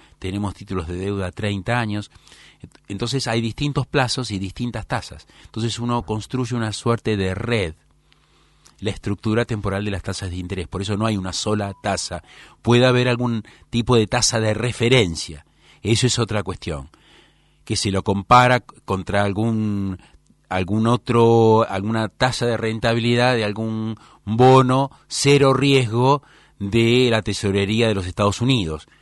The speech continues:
Entonces uno toma una tasa de interés tipo para comparar el diferencial o spread, ¿correcto? Pero en rigor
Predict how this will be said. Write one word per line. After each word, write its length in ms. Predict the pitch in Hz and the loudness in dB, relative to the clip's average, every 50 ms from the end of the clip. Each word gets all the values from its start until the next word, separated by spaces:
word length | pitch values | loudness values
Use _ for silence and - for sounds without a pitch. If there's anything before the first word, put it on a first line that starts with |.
| _ _ | _ _
Entonces 340 | _ - 95 101 113 98 | _ -8 -4 -4 -4 -2
uno 240 | 117 113 117 117 117 101 _ _ _ _ | -2 0 0 0 0 -2 _ _ _ _
toma 400 | - 139 139 139 139 135 135 135 | 4 6 6 6 6 2 2 2
una 300 | - 123 123 123 120 117 | 0 0 0 0 0 -2
tasa 500 | 117 _ _ _ 135 139 135 - - 135 | -4 _ _ _ 2 2 2 0 -2 -2
de 80 | 123 117 | 0 0
interés 480 | 110 107 95 117 113 123 131 123 - _ _ | 0 0 0 -2 -2 -2 -2 -4 -6 _ _
tipo 380 | - 151 156 139 - _ 110 110 | -2 -2 -2 -2 0 _ -2 -2
para 260 | - - 98 92 92 | 0 -2 -2 -2 -2
comparar 580 | _ 104 95 95 - 104 104 110 117 120 120 - - - - - _ _ _ | _ -4 -4 -2 0 0 2 4 2 2 0 -2 -10 -20 -20 -20 _ _ _
el 100 | 92 95 | -6 -4
diferencial 640 | 90 98 - - 98 101 101 98 - - 123 123 123 | -4 -4 -4 -2 -2 -2 -2 -4 -2 -2 0 2 2
o 100 | 113 107 | 0 0
spread, 440 | - - _ 127 127 110 87 76 - _ _ _ _ _ _ _ | -2 -2 _ 2 2 2 2 -2 -8 _ _ _ _ _ _ _
¿correcto? 520 | _ - 90 90 98 107 104 _ - 113 98 | _ -8 -4 -2 -2 -2 -4 _ -4 -4 -2
Pero 200 | _ - 92 92 | _ -4 -4 -4
en 100 | 92 95 | -4 -4
rigor 420 | 92 107 107 107 127 139 143 - | -4 -4 2 4 6 6 6 4